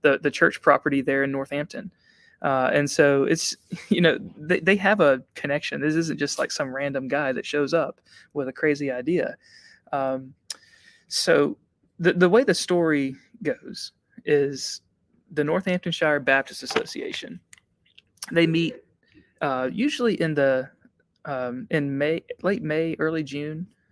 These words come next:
every year for the association meeting. But then they have other ministers' meetings outside of that time, uh, where the, just the pastors would get together just for mutual encouragement. And so it's at one of these meetings,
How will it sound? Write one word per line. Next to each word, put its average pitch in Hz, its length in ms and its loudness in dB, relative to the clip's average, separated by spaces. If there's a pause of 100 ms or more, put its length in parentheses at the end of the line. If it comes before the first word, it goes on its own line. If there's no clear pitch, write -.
(260)
every 165 260 2
year 143 400 -4
for - 160 -4
the 135 140 -4
association 139 640 -2
meeting. - 340 -12 (300)
But 175 100 6
then 381 140 0
they 392 100 -2
have 156 420 2 (100)
other 202 240 2
ministers' 151 540 -2
meetings 123 500 -4
outside 151 360 -2
of 127 60 -4
that - 140 -8
time, - 400 -10 (560)
uh, 135 180 -2
where 131 220 0
the, 170 180 -2
just 147 220 -8
the - 60 -8
pastors 139 420 -2
would - 120 -8
get - 140 -6
together 120 400 -4
just - 220 -10
for 120 240 -10 (220)
mutual 131 320 -6
encouragement. 131 540 -4
And - 100 -6
so 147 120 0
it's 147 120 0
at 160 80 4
one 254 120 2
of 202 80 2
these 165 180 2
meetings, - 500 -6